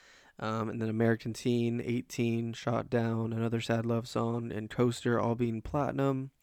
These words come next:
um, and the rest of the songs all being gold, of course, and the entire album as a whole is, uh, three times platinum.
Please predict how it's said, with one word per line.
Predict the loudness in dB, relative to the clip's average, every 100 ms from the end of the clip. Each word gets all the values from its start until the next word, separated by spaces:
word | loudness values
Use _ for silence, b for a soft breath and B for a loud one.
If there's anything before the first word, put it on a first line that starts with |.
| B B B B B B -8
um, | -8 -6 -4
and | 0
the | 2
rest | 2 0
of |
the | -8
songs | -4 -2 -2 -2
all | -2
being | 0 -2 2
gold, | 4 4 2
of | -4
course, | 2 2 2 -2
and | -4 -4 -4
the | -2
entire | 0 2 4 4
album | 0 0 0
as | -2 -4
a |
whole | 2 4 4 2 -10 -20 _
is, | -8 -6 -4
uh, | -6 -4
three | 2 2
times | 4 2 2
platinum. | 2 4 4 0 -4